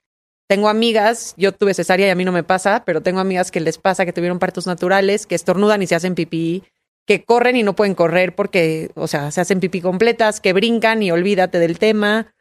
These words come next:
Y me supongo que es uno de los problemas con los que llegan contigo después de haber tenido un bebé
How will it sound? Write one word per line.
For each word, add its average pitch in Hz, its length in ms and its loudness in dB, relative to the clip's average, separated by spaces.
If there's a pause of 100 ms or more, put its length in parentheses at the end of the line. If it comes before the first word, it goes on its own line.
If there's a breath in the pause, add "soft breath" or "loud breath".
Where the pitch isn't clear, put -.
(340)
Y 202 360 2 (720)
me 190 200 2
supongo 226 360 2
que 240 80 0
es 220 80 -2
uno 220 140 2
de 202 40 2
los 180 120 0
problemas 196 440 0
con 208 100 -4
los 185 100 -6
que 196 100 -2
llegan 185 240 0
contigo 185 420 -2
después 180 300 -2
de 185 60 4
haber 185 140 2
tenido 190 240 -2
un 185 80 -2
bebé 185 460 0